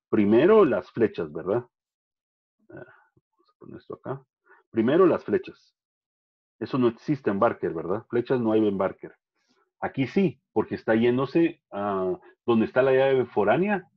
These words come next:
va la flecha hacia donde está la llave primaria, solo para hacer la indicación de dónde está. Por esa razón aquí, ¿se recuerdan? Están cruzadas.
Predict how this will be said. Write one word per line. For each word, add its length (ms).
va 180
la 160
flecha 380
hacia 220
donde 320
está 220
la 100
llave 240
primaria, 420
solo 200
para 220
hacer 200
la 60
indicación 500
de 80
dónde 220
está. 320
Por 140
esa 160
razón 340
aquí, 220
¿se 100
recuerdan? 460
Están 260
cruzadas. 540